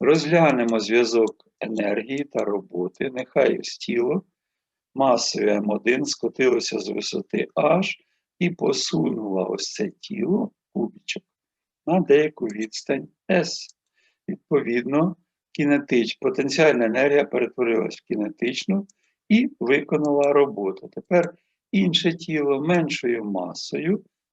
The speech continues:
буде його менша потенціальна енергія, і бачимо, воно виконало меншу ось цю роботу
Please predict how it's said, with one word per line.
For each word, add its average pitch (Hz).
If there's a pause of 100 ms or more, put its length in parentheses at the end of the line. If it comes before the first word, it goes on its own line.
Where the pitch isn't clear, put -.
(160)
буде 123
його 107
менша 123
потенціальна -
енергія, 196 (540)
і -
бачимо, 151
воно 107
виконало 101
меншу 135 (540)
ось 208
цю -
роботу 165